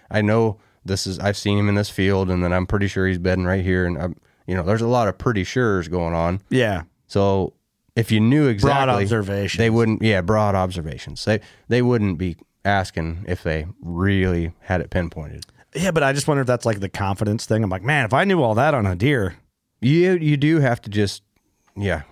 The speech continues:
Speaker 1: grab the bull by the horns and go after it.
Speaker 2: Something when,
Speaker 1: I mean,
Speaker 2: yeah, when, when you have that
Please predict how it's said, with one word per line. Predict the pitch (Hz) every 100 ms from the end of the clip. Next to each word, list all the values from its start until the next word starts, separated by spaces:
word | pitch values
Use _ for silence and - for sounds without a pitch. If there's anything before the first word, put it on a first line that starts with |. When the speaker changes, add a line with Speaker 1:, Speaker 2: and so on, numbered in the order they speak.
| -
Speaker 1:
grab | 104 104
the | 95
bull | 98
by | 95 95
the |
horns | 90 95 90
and | 87 85
go | 85
after | 85 85 -
it. | - -
Speaker 2:
Something | - 160
when, | 139
Speaker 1:
I |
mean, | 135
Speaker 2:
yeah, | 127 101
when, | 120 131 101
when | 120
you | 123
have | 117 147 127
that | 117 120